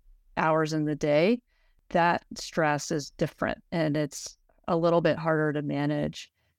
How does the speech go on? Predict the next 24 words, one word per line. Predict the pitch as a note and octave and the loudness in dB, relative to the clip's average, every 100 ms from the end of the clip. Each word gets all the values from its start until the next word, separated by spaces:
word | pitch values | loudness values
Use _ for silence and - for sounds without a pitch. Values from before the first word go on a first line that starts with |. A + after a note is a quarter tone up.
| _ | _
And | - D#3+ D#3 | -4 -2 -2
so | - E3 D#3+ D#3+ - | 0 -2 0 -4 -4
I | - G3+ | -2 0
would | G3+ | -2
say | - G#3 G3+ G3+ - - _ | -2 0 2 0 -4 -10 _
one | D#3+ E3 G3 | -6 0 2
of | G#3+ | 2
the | F#3+ | 0
ways | F3 F3 F3+ - | 0 -2 -4 -6
to | F3 | -6
help | D3+ G3+ E3+ - - | -4 -2 -2 -4 -10
manage | E3+ F#3 A#3+ A#3 - | -2 2 2 0 2
that | A#3 A#3 | 4 4
or | F#3 D3+ | 4 0
respond | D3 - - D#3 F#3+ A#3+ | -4 -8 -2 0 2 0
to | - C#4 C#4+ | 2 2 4
it | C#4+ - _ _ | 2 0 _ _
is | G#3 G#3+ G#3 G3+ - | 2 4 4 0 -8
to | - G#3 | 0 2
make | G3 F#3+ | 2 0
sure | - - A#3+ B3+ | -4 0 4 4
that | F#3 | 2
you | E3+ F#3+ | 2 0
have | F3 F3+ F3 F3 | 0 0 0 -2